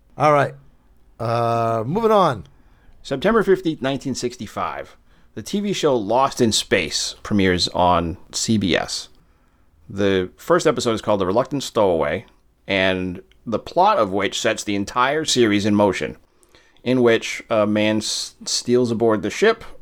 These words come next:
Speaker 2: and reprograms the robot to kill everyone, hen-, hence the phrase,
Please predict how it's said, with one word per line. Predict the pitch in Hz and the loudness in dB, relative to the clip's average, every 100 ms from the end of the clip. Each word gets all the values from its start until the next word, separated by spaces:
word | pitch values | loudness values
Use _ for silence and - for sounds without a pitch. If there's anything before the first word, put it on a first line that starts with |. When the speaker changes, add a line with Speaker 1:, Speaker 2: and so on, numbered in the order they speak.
| 127 | 0
Speaker 2:
and | 120 113 104 _ _ _ _ _ - | 0 0 -4 _ _ _ _ _ -14
reprograms | 117 151 165 156 143 131 127 120 | -4 -4 0 2 2 2 2 2
the | 110 | -2
robot | 104 117 110 107 107 | 2 2 4 2 0
to | |
kill | - 117 92 | -2 2 2
everyone, | 78 80 73 69 | 0 -2 -4 -4
hen-, | 95 92 78 - | -2 -4 -4 -8
hence | 95 92 | -6 -6
the | 92 | -6
phrase, | - 92 85 | 0 0 0